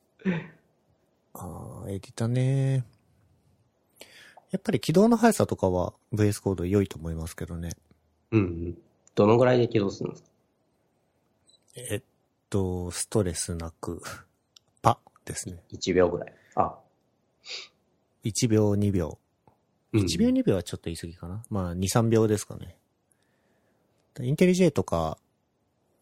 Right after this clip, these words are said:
Speaker 1: あの、ウェブストームとかの製品は、最初に起動してから、なんですか、そのスプラッシュ画面でぐるぐるぐるぐるってずっとプラグインロードするじゃないですか。
Speaker 2: うん。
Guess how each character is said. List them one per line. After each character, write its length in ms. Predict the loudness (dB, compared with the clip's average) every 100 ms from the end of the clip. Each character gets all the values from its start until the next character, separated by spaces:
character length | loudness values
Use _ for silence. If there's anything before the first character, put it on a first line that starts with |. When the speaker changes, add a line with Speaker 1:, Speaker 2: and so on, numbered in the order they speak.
| _
Speaker 1:
あ 80 | -14
の、 80 | -12
ウ 80 | -6
ェ 120 | -4
ブ 120 | -2
ス 80 | -4
ト 140 | -4
ー 20 | -4
ム 160 | -4
と 120 | -8
か 160 | -8 -8
の 1160 | -8 -8 -10 -10 -12 -12 -12 -12 -14 -14 -16 -18 _ _ _ _ _ _ _ _ _
製 180 | -4 -4
品 240 | -4 -8
は、 180 | -8 -14 _ _ _ _
最 180 | -2 0
初 140 | 2
に 360 | 4 4 2 0
起 140 | 2
動 140 | 2
し 60 | 4
て 100 | 2
か 100 | 0
ら、 240 | -2 -6 -10 _ _ _ _
な 60 |
ん 40 | -14
で 60 |
す 60 | -14
か、 140 | -14
そ 160 | -14 -12
の 60 | -10
ス 100 | 2
プ 80 |
ラ 80 | 4
ッ 40 | 4
シ 120 | 4
ュ 40 |
画 80 | 4
面 120 | 2
で 80 | -4
ぐ 160 | -2 -2
る 80 |
ぐ 80 | 0
る 100 | 0
ぐ 80 | 0
る 80 | -2
ぐ 80 | -4
る 60 | -6
っ 20 |
て 140 | -10
ず 120 | -4 -6
っ 40 |
と 260 | -2 -2 0
プ 140 | 4
ラ 80 | 4
グ 80 | 6
イ 80 |
ン 40 | 4
ロ 100 | 4
ー 20 |
ド 80 | 2
す 100 | 0
る 80 | -2
じ 60 |
ゃ 40 | -4
な 80 | -10
い 20 |
で 40 |
す 60 | -14
か。 160 | -16 -18 _ _ _ _ _
Speaker 2:
う 60 | 0
ん。 240 | 0 -4